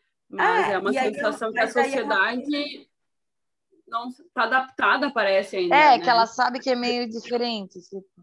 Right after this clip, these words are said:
Speaker 2: Mas isso que a Rê fala, né, de, "Ah, vo-, você tá com dor no dedinho, olha quem não tem dedinho." Rola muito aquela coisa do, "Ah, mas você tá reclamando disso,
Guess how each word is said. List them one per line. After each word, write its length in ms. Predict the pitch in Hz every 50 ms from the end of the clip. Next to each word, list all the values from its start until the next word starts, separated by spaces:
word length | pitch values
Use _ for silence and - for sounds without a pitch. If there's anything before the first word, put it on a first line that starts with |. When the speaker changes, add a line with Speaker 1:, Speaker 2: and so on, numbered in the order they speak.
| _ _ _ _ _ _ -
Speaker 2:
Mas 260 | 202 214 226 226 220
isso 280 | 254 262 254 269 294 247
que 80 | -
a 80 | 269 254
Rê 200 | 247 262 254 254
fala, 440 | 254 - 254 233 226 226 220 220 220
né, 200 | 214 226 220 220
de, 120 | 190 240
"Ah, 200 | 226 220 214 190
vo-, 600 | 190 185 185 180 185 180 180 190 202 - - 196
você 220 | 175 175 175 196 226
tá 120 | 226 226
com 120 | 226 233 220
dor 180 | 202 214 220
no 60 | 214
dedinho, 360 | 208 208 196 180 202 226 226 220
olha 220 | 208 208 214 226
quem 140 | - 208 208
não 140 | 208 220 226
tem 120 | 233 196
dedinho." 540 | 202 202 202 196 185 202 185 170 170 180 - -
Rola 360 | 175 175 208 214 220 233 233
muito 260 | 226 226 226 247 240 285
aquela 240 | 269 247 247 247 240
coisa 340 | - 254 240 233 233 247
do, 100 | 226 233
"Ah, 180 | 269 269 254 233
mas 160 | 208 202 196
você 160 | 190 - 226 220
tá 240 | 220 226 220 247 269
reclamando 580 | 262 240 247 233 214 202 208 202 196 202 196 180
disso, 680 | 170 196 240 311 403 427 392 - - - 247 185 -